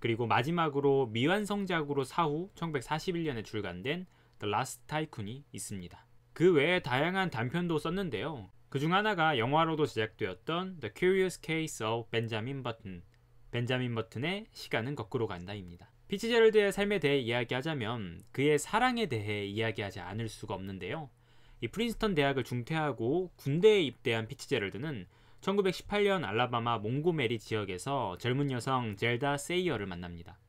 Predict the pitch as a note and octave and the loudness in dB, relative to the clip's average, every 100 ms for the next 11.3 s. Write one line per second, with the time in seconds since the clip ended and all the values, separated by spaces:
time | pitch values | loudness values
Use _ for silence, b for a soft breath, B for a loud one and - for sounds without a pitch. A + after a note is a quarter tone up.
0 | _ - - - C#3 D#3+ E3 D3+ F#3+ A3 | _ -20 -20 -4 0 2 2 2 0 2
1 | A3 - - G#3+ C#3+ A2 A#2 B2+ A#2+ F#3+ | 0 -2 -4 -4 -2 -2 0 0 -2 -4
2 | E3 G2 A2+ E3 - D#3 E3+ F2+ - - | -4 -4 -6 -8 -4 -2 -2 -6 -12 -20
3 | - - - - - - F#3+ G3+ A3 G#3 | -20 -20 -20 -20 -18 -10 -6 4 6 6
4 | G3 G3 E3 C#3 C#3+ C#3 C3 G3+ A3 G3 | 4 2 2 2 4 2 2 0 0 2
5 | A2 G#2 G#2+ G#2 - C#3+ C3+ F#2+ - - | 0 0 -2 -2 -2 0 0 -2 -6 -4
6 | F#3+ A#2 - A#2 C#3+ A#2+ F#2 - b b | -2 0 4 6 6 0 -4 -12 b b
7 | b C#3+ C#3+ C3 D3 F#3+ G#3 F#3 F#3+ F3+ | b -2 2 4 4 6 4 4 2 2
8 | E3+ B2 A#2+ B2 A#2 - - E3 D3 C#3+ | 2 4 4 2 -2 -4 0 2 4 2
9 | B2+ F3+ E3+ B2+ G#2 A#2 C#3 A#2 G#2 B2+ | 2 0 0 2 0 0 -2 -2 -4 -2
10 | C3+ C3+ B2+ - A3+ G#3 - A#3+ G3+ A2 | 0 0 0 -2 -4 -4 -4 0 2 4
11 | A2 A#2 G2 | 4 2 0